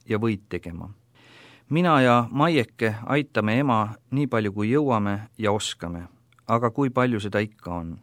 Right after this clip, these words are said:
Ei oleks ju niisugune täiesti omapead ja iseseisev mustlaselu ilma lõbuta, kui emal vähemalt inimene oleks,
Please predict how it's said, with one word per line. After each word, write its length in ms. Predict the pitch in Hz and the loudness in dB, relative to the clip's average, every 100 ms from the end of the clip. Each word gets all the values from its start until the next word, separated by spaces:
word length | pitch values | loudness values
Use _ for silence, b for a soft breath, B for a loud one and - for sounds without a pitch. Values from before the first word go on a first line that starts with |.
| _ _ b b b b b 127 | _ _ b b b b b 2
Ei 160 | 135 | 6
oleks 320 | 170 160 - | 6 4 0
ju 60 | - | 0
niisugune 520 | 151 160 139 123 123 | 0 -2 -2 0 0
täiesti 440 | 120 147 131 - 123 | 0 -2 -2 -2 -2
omapead 600 | 156 127 120 113 107 110 | 0 0 2 0 0 0
ja 240 | 107 107 - | 0 0 -4
iseseisev 680 | 143 151 123 120 113 110 104 - | -4 -2 0 -2 -2 -4 -6 -10
mustlaselu 800 | - 151 - 117 110 113 113 104 104 - | -4 -4 -4 -6 -2 0 -2 -4 -8 -4
ilma 240 | 117 107 | 0 2
lõbuta, 580 | 117 151 120 - 101 98 - B B B | 2 0 -4 -6 -4 -4 -8 B B B
kui 200 | - 120 | -2 2
emal 260 | 131 143 117 | 4 4 4
vähemalt 600 | 123 127 110 107 _ - - | 4 2 0 -2 _ -20 -6
inimene 400 | 139 156 123 107 | -2 0 2 2
oleks, 520 | 107 104 98 - - | 0 -2 -6 -12 -14